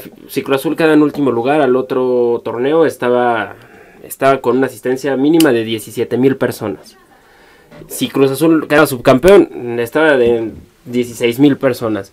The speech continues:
Pero después de dieciocho años y quizá algunos disgustos por parte de la directiva a su afición, como quitarle boletos a sus porras, a su barra, eh, subir las entradas,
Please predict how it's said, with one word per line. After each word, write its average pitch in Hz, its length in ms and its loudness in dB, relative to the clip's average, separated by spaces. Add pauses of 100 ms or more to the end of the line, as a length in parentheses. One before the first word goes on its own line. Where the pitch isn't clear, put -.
(360)
Pero 175 160 6
después 220 300 6
de 226 80 8
dieciocho 160 600 2
años 127 520 4
y 120 320 -6
quizá 143 300 -4
algunos 139 840 2 (240)
disgustos 120 800 0
por 110 200 -6
parte 120 300 -4
de 110 100 -2
la 110 80 -6
directiva 113 440 -6
a - 20 -12
su 110 100 -14
afición, 117 540 -6
como 104 460 -8 (920)
quitarle 127 640 2
boletos 113 420 -2
a 107 40 -16
sus 107 180 -12
porras, 117 920 2 (120)
a - 160 0
su 107 200 -8
barra, 113 760 2 (560)
eh, 110 960 -4
subir 151 440 4
las 127 340 4
entradas, 120 760 2